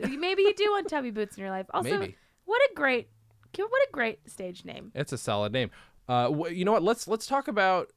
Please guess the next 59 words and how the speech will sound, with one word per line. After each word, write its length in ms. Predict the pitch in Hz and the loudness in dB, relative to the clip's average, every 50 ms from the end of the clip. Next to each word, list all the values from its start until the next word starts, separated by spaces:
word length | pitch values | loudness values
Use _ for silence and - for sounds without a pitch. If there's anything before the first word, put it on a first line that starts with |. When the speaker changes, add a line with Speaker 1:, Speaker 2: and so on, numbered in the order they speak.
| _ _ | _ _
Speaker 2:
your 500 | 151 156 147 147 151 147 147 147 139 - | -8 -4 0 2 4 6 6 6 4 4
other 180 | 139 131 131 - | 2 0 0 0
influences 800 | 123 151 160 160 - 120 107 101 - - 98 98 107 110 - - | -2 -2 -4 -4 -4 -6 -6 -6 -6 -8 -8 -8 -8 -10 -12 -16
before, 680 | - 92 95 101 - - 107 107 104 101 98 95 - - | -14 -12 -10 -12 -10 -8 -6 -4 -4 -4 -4 -6 -8 -8
before 280 | 92 101 95 - 101 | -10 -12 -10 -8 -8
we 100 | 98 90 | -8 -8
go, 100 | 90 98 | -8 -8
because 240 | 98 107 - 110 95 | -8 -8 -10 -10 -8
I 80 | 104 104 | -8 -8
do, 220 | 90 113 113 110 | -8 -8 -8 -8
we 320 | - - 113 104 107 117 | -8 -10 -10 -8 -8 -8
didn't 180 | 104 110 101 87 | -8 -8 -8 -10
really 180 | 92 101 98 95 | -10 -10 -10 -10
get 240 | 87 95 - - - | -10 -12 -14 -14 -16
too 160 | - - 156 | -14 -12 -12
much 240 | 151 104 - - - | -10 -12 -12 -16 -18
into 140 | - - - | -20 -20 -18
that. 200 | - 64 67 - | -16 -16 -16 -14
Like, 160 | 87 78 - - | -16 -16 -12 -10
who 160 | 156 170 165 156 | -8 -6 -6 -6
are, 140 | 151 143 | -6 -8
who 140 | - 143 147 151 | -8 -10 -8 -8
are 40 | |
your 140 | 147 135 123 | -6 -6 -4
big 240 | 110 101 98 90 90 | -4 -6 -6 -8 -10
comics? 520 | - - 69 60 64 - - - - - | -12 -12 -12 -12 -14 -16 -18 -18 -10 -4
Speaker 1:
Um, 380 | - 330 330 330 330 320 320 339 311 285 - - - - | -2 -2 -2 -2 -2 -4 -6 -8 -8 -10 -12 -20 -20 -16
my 720 | - 269 269 302 311 320 339 359 370 370 370 370 381 392 - - 233 | -10 -6 -2 2 4 4 4 4 4 2 0 -2 -4 -6 -8 -8 -8
big 220 | 226 240 233 226 | -6 -6 -6 -6
comics, 540 | - 233 220 214 214 208 202 202 - - - 240 | -8 -8 -6 -6 -6 -6 -8 -8 -12 -16 -16 -12
r-, 120 | 226 - - | -12 -8 -4
I 60 | 226 | -2
mean, 140 | 262 262 269 | -2 -2 -2
it 60 | 240 | -4
changes 640 | - - 233 220 208 202 202 190 190 190 190 196 - | -6 -8 -6 -6 -6 -6 -4 -4 -4 -4 -6 -8 -8
a 60 | 196 196 | -6 -4
Speaker 2:
Mm-hmm. 160 | 190 214 208 208 | -2 -2 0 0
Speaker 1:
lot, 320 | 196 196 196 190 196 - _ _ _ | 0 0 0 -2 -4 -6 _ _ _
but 320 | - 240 233 226 226 220 - - | 0 2 4 4 4 2 0 -2
I 100 | 233 226 | -4 -4
think, 400 | 208 - 254 240 240 220 - - _ _ - | -4 -4 -4 -4 -4 -6 -12 -18 _ _ -10
okay, 260 | 220 220 214 214 190 | -8 -8 -10 -14 -12
the, 200 | 196 226 233 202 | -10 -12 -12 -10
so 160 | - - 269 | -8 -6 -6
the 80 | 247 247 | -6 -8
comics 600 | - - - 294 302 330 339 349 349 - - - - | -10 -12 -8 -6 -4 -4 -2 -4 -6 -8 -12 -10 -4
that 320 | 233 240 226 - - - | -2 -2 -2 -2 -4 -12
started 420 | - - - - 226 220 220 214 214 | -18 -18 -8 -2 0 0 0 0 -4
me 80 | 214 | -6
doing 280 | 202 190 202 196 190 180 | -6 -6 -6 -6 -6 -8
stand-up, 440 | - - 196 185 185 185 190 - - | -10 -10 -8 -8 -6 -8 -8 -8 -8
not 220 | 208 202 202 196 | -6 -6 -6 -6
necessarily 360 | 202 185 - - 202 190 190 | -8 -10 -8 -8 -6 -6 -4
that 60 | 185 | -4
I 40 | 185 185 | -4 -4
Speaker 2:
Mm-hmm. 80 | 185 | -4
Speaker 1:
like 340 | 180 175 175 180 - - - - | -4 -4 -6 -8 -10 -14 -16 -14
anymore. 580 | 214 208 208 202 190 247 - 254 254 226 202 202 | -12 -12 -10 -8 -6 -2 0 2 2 2 2 0
Speaker 2:
Sure. 300 | - - 113 87 - | -4 -6 -6 -6 -8